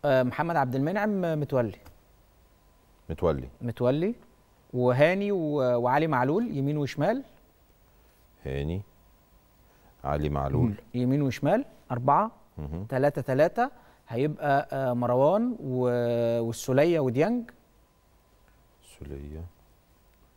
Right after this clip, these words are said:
Speaker 2: ديانج.
Speaker 1: والثلاثي الهجومي اللي هو يعني شايفه أكبر توليفة اللي هي ب-، فيها إنتاجية بشكل كبير مع مارسيل كولر، آه، حسين الشحات وبيرستاو ومحمود عبد المنعم كهربا.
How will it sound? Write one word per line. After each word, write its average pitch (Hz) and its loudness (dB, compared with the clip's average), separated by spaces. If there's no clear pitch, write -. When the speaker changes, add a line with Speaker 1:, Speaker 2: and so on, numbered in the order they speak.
Speaker 2:
ديانج. 80 -6
Speaker 1:
والثلاثي 160 0
الهجومي 170 2
اللي 202 2
هو 175 4
يعني 127 0
شايفه 165 2
أكبر 160 4
توليفة 143 0
اللي 131 -2
هي 160 0
ب-، 139 -10
فيها 165 -2
إنتاجية 151 0
بشكل 165 -2
كبير 151 2
مع 151 2
مارسيل 127 0
كولر، 240 2
آه، 127 4
حسين 170 -2
الشحات 151 0
وبيرستاو 202 0
ومحمود 156 -2
عبد 131 0
المنعم 139 2
كهربا. 104 -6